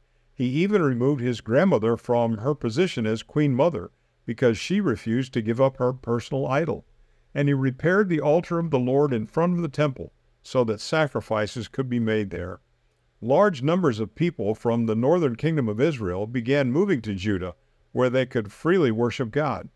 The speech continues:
Everyone in Judah took an oath to seek God and obey him, and God gave his southern kingdom peace for many years.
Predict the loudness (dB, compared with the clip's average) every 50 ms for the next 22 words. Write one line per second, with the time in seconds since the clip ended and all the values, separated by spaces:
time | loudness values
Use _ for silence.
0 | _ _ _ _ _ _ _ _ _ -2 0 0 0 0 2 2 2 2 0 0
1 | 0 0 0 0 0 0 -2 0 -2 -2 0 0 -4 -2 2 2 2 2 0 -4
2 | -8 -10 -8 -4 -2 0 0 0 0 0 2 2 2 2 0 -2 -4 -4 -2 -2
3 | -2 0 2 2 2 2 0 -4 -8 -12 -14 -18 _ _ _ _ _ _ _ _
4 | _ -8 -6 -4 0 2 2 2 2 0 2 2 2 2 2 0 0 -2 -2 -4
5 | -4 -2 0 0 2 2 0 0 0 2 2 2 2 2 0 -2 -2 -2 0 0
6 | 0 0 -2 -6 -12 -12 -4 -2 0 0 0 0 0 0 0 2 2 0 0 0
7 | 0 0 -2 -4 -6 -10 -16 -20